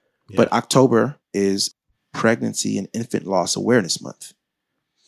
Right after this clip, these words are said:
Speaker 2: So she's born September thirtieth, and
Speaker 1: Mm-hmm.
Speaker 2: October shapes this experience, shapes this narrative. We didn't know
Speaker 1: Sure.
Speaker 2: that, right? After she was born.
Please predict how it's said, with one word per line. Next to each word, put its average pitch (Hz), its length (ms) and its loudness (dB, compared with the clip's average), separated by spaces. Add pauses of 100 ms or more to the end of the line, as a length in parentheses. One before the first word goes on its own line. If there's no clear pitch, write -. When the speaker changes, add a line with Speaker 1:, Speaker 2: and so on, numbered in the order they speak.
(160)
Speaker 2:
So - 400 -2
she's 113 400 2
born 117 480 6
September 95 500 -2
thirtieth, 95 680 -2
and 95 100 -6
Speaker 1:
Mm-hmm. 90 60 -6
Speaker 2:
October 95 640 -4 (960)
shapes - 480 4
this 92 200 -2
experience, 92 460 0
shapes - 280 0
this - 140 -4
narrative. 92 460 -6 (220)
We 123 120 4
didn't 110 200 2
know 101 240 -2
Speaker 1:
Sure. 90 100 -6
Speaker 2:
that, 85 200 -8 (260)
right? 98 260 2 (260)
After 92 240 0
she - 140 -2
was 92 120 -6
born. 95 420 -8